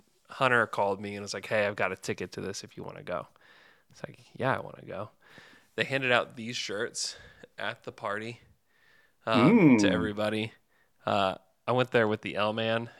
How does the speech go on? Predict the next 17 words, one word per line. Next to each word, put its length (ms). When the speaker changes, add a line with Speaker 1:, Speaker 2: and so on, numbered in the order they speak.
Speaker 1:
It 80
was 320
open 340
bar, 500
like, 240
completely 560
open 260
bar 200
to 120
the, 120
to 100
the 80
point 320
where 100
people 300
were 160
taking 720